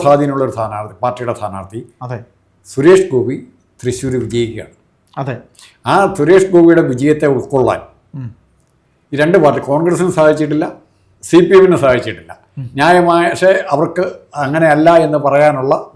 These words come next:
Speaker 1: മടി, സുരേഷ് ഗോപിയുടെ തെരഞ്ഞെടുപ്പ് വിജയത്തെ നിഷേധിക്കാനൊരു മടി. ഇപ്പോഴാണ് രാഹുൽ ഗാന്ധി പുറത്തു വിട്ട് കഴിഞ്ഞപ്പോഴാണ് ഇതിൻ്റെ ഗൗരവത്തെക്കുറിച്ച്, ഇതിൻ്റെ മാഗ്-, ഗൗരവത്തെക്കുറിച്ചുള്ള മാഗ്നിറ്റ്യൂഡ്, ഒരു വാർഡിലെ പത്തോ ഒമ്പതോ വോട്ട് കള്ളവോട്ട് ചെയ്യുക എന്നുള്ളതല്ല,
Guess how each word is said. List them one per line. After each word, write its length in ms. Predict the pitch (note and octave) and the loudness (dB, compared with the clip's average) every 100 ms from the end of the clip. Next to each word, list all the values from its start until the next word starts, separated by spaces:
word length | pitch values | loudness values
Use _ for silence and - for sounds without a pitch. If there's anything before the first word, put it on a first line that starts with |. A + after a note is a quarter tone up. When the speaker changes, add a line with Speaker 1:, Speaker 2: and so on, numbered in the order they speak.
| A2+ | -4
Speaker 1:
മടി, 200 | C3 A#2+ - _ _ _ _ _ _ _ | -2 -4 -8 _ _ _ _ _ _ _
സുരേഷ് 240 | - D#3 D#3 | -2 -2 0
ഗോപിയുടെ 280 | D#3+ D3+ D#3 D3 | 0 0 -2 -2
തെരഞ്ഞെടുപ്പ് 340 | C3+ D3+ C#3+ D3 | -4 -6 -6 -4
വിജയത്തെ 260 | C#3+ D3 C#3 | -4 -4 -6
നിഷേധിക്കാനൊരു 600 | B2+ F3+ F3 F3 D3+ C3 | 0 4 6 4 2 -2
മടി. 160 | A#2 A2 - _ _ _ _ _ _ _ _ _ _ - C3+ | -6 -8 -16 _ _ _ _ _ _ _ _ _ _ -8 -6
ഇപ്പോഴാണ് 420 | - A3+ E3 C3+ C3 | 2 4 4 2 0
രാഹുൽ 240 | D#3+ F#3+ G3 | 2 2 2
ഗാന്ധി 180 | F3+ C3+ | 0 -2
പുറത്തു 200 | C3+ C3+ D3 | -4 -4 -6
വിട്ട് 180 | B2 B2 | -6 -6
കഴിഞ്ഞപ്പോഴാണ് 580 | A#2+ A#2+ A#2+ G2 F2 F#2+ - _ _ _ _ _ - | -6 -8 -10 -12 -12 -18 -20 _ _ _ _ _ -10
ഇതിൻ്റെ 200 | A#2+ C#3 A#2+ | -4 -2 0
ഗൗരവത്തെക്കുറിച്ച്, 840 | C3 C#3+ D#3+ D#3 C#3+ B2+ A#2+ - B2+ - _ _ _ _ - | 0 2 2 2 -2 -4 -8 -8 -12 -14 _ _ _ _ -10
ഇതിൻ്റെ 220 | B2+ B2+ A#2+ | -4 -2 2
മാഗ്-, 240 | D3 E3 B2 | 2 0 -2
ഗൗരവത്തെക്കുറിച്ചുള്ള 800 | C3 D#3 E3 E3+ E3 E3+ E3+ E3 D3 | 2 2 2 0 -4 -4 -4 -2 -2
മാഗ്നിറ്റ്യൂഡ്, 500 | E3 F#3 D3+ C#3+ F#2 - _ _ _ _ - | 0 0 0 -2 -4 -14 _ _ _ _ -8
ഒരു 80 | C3 | 0
വാർഡിലെ 340 | C#3 D#3 E3 E3 D3+ | 2 2 0 0 -2
പത്തോ 180 | D3 D#3 | -2 -4
ഒമ്പതോ 240 | D3+ D#3 D#3 D3+ - | -2 -2 -4 -8 -8
വോട്ട് 180 | C#3+ D3 D3 | -6 -6 -2
കള്ളവോട്ട് 320 | D3 D3+ D3+ | 0 0 -2
ചെയ്യുക 160 | C#3+ C#3+ | 0 -2
എന്നുള്ളതല്ല, 360 | C3+ B2+ G#2 | 0 -2 -4